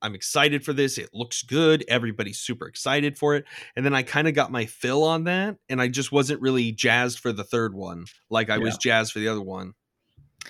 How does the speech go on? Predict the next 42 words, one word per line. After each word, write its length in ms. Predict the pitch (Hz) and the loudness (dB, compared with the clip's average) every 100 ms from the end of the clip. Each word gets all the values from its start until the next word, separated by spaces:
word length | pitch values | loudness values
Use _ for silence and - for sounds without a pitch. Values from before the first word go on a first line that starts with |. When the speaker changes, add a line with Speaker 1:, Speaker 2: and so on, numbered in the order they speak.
| - - - | -20 -18 0
Speaker 2:
Yeah, 320 | 120 113 110 127 | 4 4 2 -2
I 100 | 165 | 0
getcha. 400 | 139 117 127 123 - - - | 2 2 0 -4 -8 -12 -2
I 80 | 143 | 0
think 160 | 180 | 2
for 120 | - 131 | 0 2
me, 200 | 131 131 | 4 4
the 80 | |
most 260 | 123 120 - | 4 2 0
recent 260 | 120 123 113 | -2 -2 -2
games 240 | 113 113 | -2 -2
I 40 | 120 | -2
played, 260 | - 113 | 0 0
obviously 440 | - 123 123 - 117 | 0 -2 -2 -2 -2
Blair 280 | 120 117 | -2 0
Witch 300 | 117 117 117 | 0 -2 -2
was 180 | 127 113 | -4 -4
one 220 | 113 117 | -2 -2
of 120 | 110 110 | 0 -2
'em, 280 | 113 123 123 _ | -2 -4 -10 _
and, 280 | - 117 110 | -4 -2 0
uh, 180 | 117 120 | 0 0
I 40 | 117 | -2
definitely 300 | 123 135 117 | -2 -2 -4
enjoyed 320 | 110 120 110 | 0 -2 0
that. 320 | 117 113 117 - - - - | 0 -2 -4 -12 -20 -18 -2
Uh, 300 | 127 123 120 - | 2 4 2 0
Inside 480 | 143 156 - 175 | -2 0 0 0
and 200 | 175 127 | 2 2
Limbo 400 | 117 120 127 139 | 0 0 0 0
is 200 | 123 117 | 0 -2
technically 540 | - - 120 156 - 156 | -4 -8 -8 -8 -4 -2
a 80 | 151 | -2
horror 280 | 165 165 160 | 0 0 -2
game, 340 | 170 175 175 | -4 -4 -4
and 120 | 131 127 | -2 -2
there's 180 | 123 | -2
a 40 | 127 | -4
few 200 | 156 180 | -4 -2
horror-based 600 | 131 127 123 120 117 - | 0 0 0 -2 -2 -4
elements, 400 | 120 127 143 156 | -2 -2 -2 -4
but 260 | - 110 | 0 0